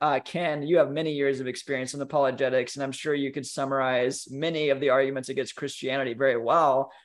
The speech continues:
but it's still possible that the person you're talking to may not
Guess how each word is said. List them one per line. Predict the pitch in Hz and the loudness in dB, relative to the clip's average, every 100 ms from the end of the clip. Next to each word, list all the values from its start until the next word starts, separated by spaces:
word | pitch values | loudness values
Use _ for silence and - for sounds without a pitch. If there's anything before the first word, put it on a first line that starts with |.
| _ - | _ 2
but | 175 | 4
it's | - | 4
still | - 247 254 | 6 6 6
possible | - 190 190 190 156 151 | 6 2 2 -2 -2 0
that | 143 135 | 0 -2
the | 147 | -2
person | - 180 180 160 139 | 0 -2 0 -4 -2
you're | 147 143 | -2 -2
talking | 165 175 170 151 131 | 0 -2 -2 -6 -6
to | 147 139 127 131 - _ _ _ - | 0 2 2 -2 -8 _ _ _ -8
may | 160 160 175 180 | -6 2 4 4
not | 165 147 | 2 0